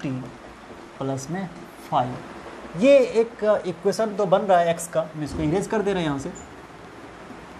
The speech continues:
और एक और चीज़ हमने निकाला है ओमेगा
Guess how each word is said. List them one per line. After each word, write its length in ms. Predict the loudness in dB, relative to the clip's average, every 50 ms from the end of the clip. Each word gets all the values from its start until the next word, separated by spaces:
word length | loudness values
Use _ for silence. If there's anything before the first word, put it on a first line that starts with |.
| -16 -16 -16 -16 -16 -16 -16 -14 -4 0
और 120 | 2 4 4
एक 100 | 6 6
और 120 | 6 6 6
चीज़ 140 | 6 6
हमने 180 | 6 6 4 4
निकाला 340 | 2 6 8 8 8 10 8
है 140 | 8 6 4 -2 -10 -18 -16 -10 -6
ओमेगा 360 | -4 -2 0 2 2 2 2